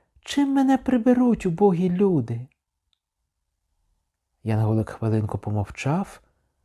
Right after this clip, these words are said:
мабуть, і він думав про це. Потім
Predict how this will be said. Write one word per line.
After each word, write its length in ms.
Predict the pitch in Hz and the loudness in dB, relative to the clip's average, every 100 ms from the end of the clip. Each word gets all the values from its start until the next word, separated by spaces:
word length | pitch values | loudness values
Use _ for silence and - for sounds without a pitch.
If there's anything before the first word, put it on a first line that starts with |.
| _ _ - | _ _ -4
мабуть, 640 | 120 131 135 - - _ _ _ _ _ - | -2 0 -2 -8 -20 _ _ _ _ _ -4
і 120 | 156 | 0
він 340 | 165 120 98 | 0 0 -2
думав 340 | 98 101 90 - | -2 -4 -4 -10
про 220 | - 92 | -12 -12
це. 300 | - 80 80 _ _ _ _ _ _ _ _ _ _ - | -12 -12 -14 _ _ _ _ _ _ _ _ _ _ -10
Потім 420 | 107 104 117 | -8 -6 -6